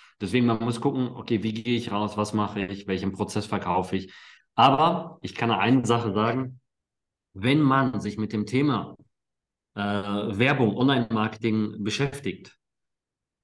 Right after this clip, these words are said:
dann ist nicht nur Facebook, Instagram ein Kanal, sondern auch YouTube, Google, äh, Search, TikTok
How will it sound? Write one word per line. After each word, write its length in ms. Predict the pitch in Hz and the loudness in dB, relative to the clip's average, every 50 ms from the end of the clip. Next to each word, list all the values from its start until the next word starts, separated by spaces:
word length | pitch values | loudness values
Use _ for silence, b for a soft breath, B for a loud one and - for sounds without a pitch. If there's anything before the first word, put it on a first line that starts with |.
| _ _ _ | _ _ _
dann 280 | - 127 131 127 131 127 | 0 2 2 2 0 0
ist 420 | - 147 147 151 - - _ - - | -2 0 0 -2 -8 -10 _ -4 0
nicht 380 | 120 135 160 180 - - - | 2 4 4 2 2 -2 -2
nur 180 | 135 147 156 151 | 2 2 2 4
Facebook, 520 | - 151 143 143 143 - 143 131 135 - | 4 2 0 0 0 -4 -6 -6 -4 -4
Instagram 480 | - 160 156 - 160 139 131 151 147 147 | -6 -4 -2 -2 -2 0 0 0 0 0
ein 160 | 131 135 131 | -4 -4 -4
Kanal, 380 | 127 127 123 131 127 123 131 117 | -4 -4 -2 -2 -2 -2 -2 -4
sondern 260 | 127 120 123 123 123 | -2 -2 0 0 0
auch 140 | 120 113 - | -2 -4 -2
YouTube, 500 | - 135 147 143 143 139 139 131 135 - _ _ | -2 -2 -2 -2 -2 -4 -4 -4 -6 -12 _ _
Google, 720 | - 127 127 120 131 131 127 123 123 123 - 117 113 113 | -2 -2 0 2 0 0 0 0 -2 -4 -4 -2 0 0
äh, 40 | 113 | -2
Search, 840 | 107 - - 123 - 127 131 127 127 131 - - - - - _ _ _ _ _ | -2 -4 -6 -4 -2 0 0 0 0 -2 -6 -10 -10 -12 -16 _ _ _ _ _
TikTok 800 | - 135 139 143 143 _ - 139 127 120 120 120 120 - - | -2 -2 -2 -4 -12 _ 0 2 4 4 4 2 0 -4 -8